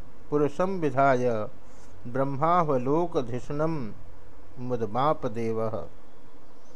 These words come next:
भागवत, भगवान ने सृष्टि करते करते अनेक प्रकार के शरीर बनाए, वृक्ष बनाए,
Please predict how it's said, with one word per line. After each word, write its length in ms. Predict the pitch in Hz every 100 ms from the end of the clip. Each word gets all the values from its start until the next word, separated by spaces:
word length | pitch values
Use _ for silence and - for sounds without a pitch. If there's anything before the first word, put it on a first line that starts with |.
| - - -
भागवत, 400 | 120 127 110 101 - - - - - - - -
भगवान 360 | 170 185 202
ने 140 | 220 202
सृष्टि 400 | - 185 - 196
करते 360 | 165 143 180
करते 400 | 165 160 147 170
अनेक 400 | - 139 170 165
प्रकार 320 | 147 139 143
के 180 | 139 151
शरीर 400 | 143 120 120 147
बनाए, 420 | 143 147 151 160 165 - - - - - 131
वृक्ष 300 | 165 165 156
बनाए, 600 | 151 156 160 165 170